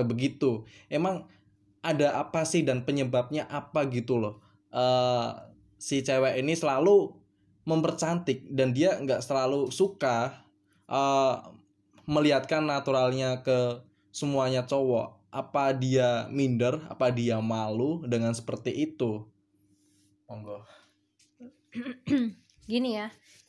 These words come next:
Speaker 2: Jadi, untuk make up ataupun skincare ya. Jadi gini ya, kita akan bukan untuk apa ya, untuk mengunggulkan ataupun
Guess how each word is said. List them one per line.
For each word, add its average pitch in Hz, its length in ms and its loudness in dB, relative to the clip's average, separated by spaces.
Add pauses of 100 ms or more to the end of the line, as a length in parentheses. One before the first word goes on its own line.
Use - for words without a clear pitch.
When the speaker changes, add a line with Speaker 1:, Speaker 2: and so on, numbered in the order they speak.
(160)
Speaker 2:
Jadi, 269 560 2 (400)
untuk 294 400 0
make 302 260 -2
up 247 460 -2
ataupun 262 400 -4
skincare 285 420 -2
ya. 214 140 2
Jadi 285 240 0
gini 247 320 0
ya, 202 60 -2 (260)
kita 311 320 0
akan 294 480 -4
bukan 247 500 -2
untuk 247 460 -6
apa 220 260 -4
ya, 220 220 0
untuk 226 240 -4
mengunggulkan 233 640 -2
ataupun 247 480 -2